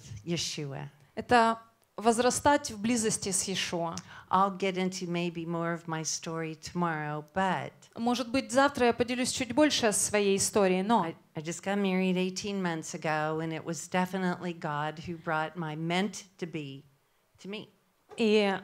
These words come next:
Speaker 2: а, восемнадцать месяцев назад мы поженились, и Бог привёл моего мужчину ко мне в жизнь, и это был, а, однозначно Господь.
Speaker 1: Beshert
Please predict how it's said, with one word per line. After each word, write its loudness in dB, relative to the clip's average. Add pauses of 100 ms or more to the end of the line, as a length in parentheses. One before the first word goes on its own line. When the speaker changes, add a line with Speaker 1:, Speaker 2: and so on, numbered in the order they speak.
Speaker 2:
а, -2
восемнадцать 0
месяцев -2
назад 2
мы 0
поженились, 0
и -2
Бог 6
привёл 6
моего 6
мужчину 0 (400)
ко 4
мне 2
в -4
жизнь, 0
и -2
это 4
был, 2
а, 4
однозначно 0
Господь. -4
Speaker 1:
Beshert 2